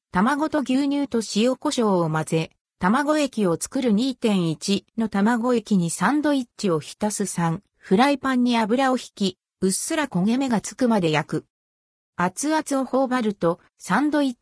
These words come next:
チの具材の塩気が、卵液と妙にしっくり馴染んでいてびっくり。特にハムは相性抜群でした。これ、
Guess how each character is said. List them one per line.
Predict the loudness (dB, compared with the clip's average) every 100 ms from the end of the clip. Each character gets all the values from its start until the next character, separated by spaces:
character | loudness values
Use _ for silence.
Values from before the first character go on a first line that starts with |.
| -6
チ | -2
の | 0
具 | 0
材 | 0 2 2
の | 0 0
塩 | -2
気 | 0 -2 0
が、 | 0 -2 _ _
卵 | 0 0 2 0
液 | 0 -4
と | -2 0
妙 | 2 2
に | 0 -2
し | -6 -12
っ |
く | -4 0
り | 2
馴 | 2 0
染 | -2
ん | 0
で | -2
い | -2
て | -4
び | -2
っ | -4 _
く | -2
り。 | -2 -4 _ _ _ _
特 | -6 -2 0
に | 0
ハ | 0 0
ム | 2
は | 2 0 -2 _
相 | -4 -2 0
性 | 0 0
抜 | 0 0 0
群 | 2 2
で | 2
し | -4
た。 | -8 -10 -10 _ _ _ _
こ | -2 2
れ、 | 2